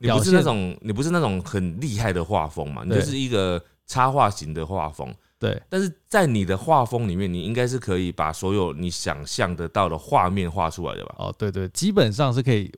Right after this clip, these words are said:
Speaker 2: 完成这样子。
Speaker 1: 他就想要你这个能力。
Speaker 2: 真的吗？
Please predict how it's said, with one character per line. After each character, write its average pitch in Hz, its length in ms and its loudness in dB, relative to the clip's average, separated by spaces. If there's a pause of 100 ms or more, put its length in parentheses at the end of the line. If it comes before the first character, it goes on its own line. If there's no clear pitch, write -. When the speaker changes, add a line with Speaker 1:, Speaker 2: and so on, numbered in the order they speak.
(100)
Speaker 2:
完 107 260 -4
成 - 300 -2
这 104 80 -8
样 90 160 -8
子。 - 220 -20
Speaker 1:
他 143 120 -4
就 160 120 2
想 87 180 2
要 98 60 4
你 87 100 2
这 80 100 -2
个 82 120 -2
能 67 200 -6
力。 67 300 -12
Speaker 2:
真 196 160 -2
的 214 60 4
吗？ 185 240 2